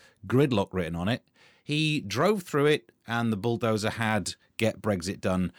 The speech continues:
written in its little tipper thing. I mean, it's a very nice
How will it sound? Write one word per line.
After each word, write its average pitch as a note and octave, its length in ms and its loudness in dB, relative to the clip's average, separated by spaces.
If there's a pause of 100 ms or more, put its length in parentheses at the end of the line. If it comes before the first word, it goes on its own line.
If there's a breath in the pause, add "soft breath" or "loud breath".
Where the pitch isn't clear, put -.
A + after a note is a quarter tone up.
(300 soft breath)
written F2 340 -2
in F2 180 -4
its - 380 -6
little F2 540 -8
tipper F2+ 240 -4
thing. E2 220 -6 (680 loud breath)
I G3+ 40 0
mean, A3 240 4
it's - 280 -4 (120)
a - 120 -10
very A#2 500 2
nice G2 400 0